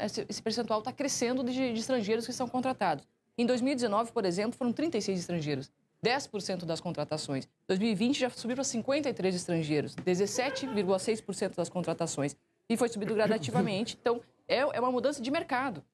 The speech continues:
Speaker 1: né? Uma mudança
Speaker 2: E
Speaker 1: de
Speaker 2: a regra
Speaker 1: percepção
Speaker 2: também, né?
Speaker 1: dos clubes.
Speaker 2: A liberação de nove jogadores por clube.
Speaker 1: Exato. Então, isso cada vez mais vai, vai, vai expandir essa, esse número, esse, esse percentual vai crescer
Speaker 2: Eu queria
Speaker 1: cada
Speaker 2: saber
Speaker 1: vez
Speaker 2: o que
Speaker 1: mais.
Speaker 2: que os responsáveis por futebol de base no Brasil pensam dessa regra.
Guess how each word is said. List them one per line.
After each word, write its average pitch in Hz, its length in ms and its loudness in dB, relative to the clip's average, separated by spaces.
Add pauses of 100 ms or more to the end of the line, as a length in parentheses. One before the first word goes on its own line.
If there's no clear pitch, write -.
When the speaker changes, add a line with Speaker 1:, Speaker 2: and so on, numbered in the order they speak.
(120)
Speaker 1:
né? 147 100 -2
Uma 202 140 -2
mudança 185 320 0
Speaker 2:
E - 40 0
Speaker 1:
de 160 40 6
Speaker 2:
a 165 60 6
regra 170 260 4
Speaker 1:
percepção 160 180 0
Speaker 2:
também, 156 160 2
né? 151 100 0
Speaker 1:
dos - 120 -6
clubes. 147 420 0
Speaker 2:
A 156 80 2
liberação 151 480 2
de 151 100 2
nove 143 360 2
jogadores 127 480 0
por 151 180 -4
clube. 175 280 2
Speaker 1:
Exato. 233 400 -2
Então, 220 180 2
isso 277 140 -2
cada 214 240 0
vez 233 260 -2
mais 214 300 0
vai, 294 280 -2
vai, 277 240 -4
vai 247 140 -2
expandir 226 540 0
essa, 262 200 -2
esse - 240 -2
número, 233 260 2
esse, - 140 -4
esse 170 240 -4
percentual 185 380 -2
vai 202 100 0
crescer 220 240 -2
Speaker 2:
Eu 220 40 2
queria 233 120 2
Speaker 1:
cada 214 140 0
Speaker 2:
saber - 0 -
Speaker 1:
vez 220 100 2
Speaker 2:
o - 40 -8
que 220 80 2
Speaker 1:
mais. 214 80 -2
Speaker 2:
que 208 80 0
os 175 180 6
responsáveis 160 540 2
por - 120 -8
futebol 156 360 0
de 147 100 2
base 139 300 2
no 131 100 -4
Brasil 123 320 0
pensam 127 320 -2
dessa 123 180 -6
regra. 113 220 -6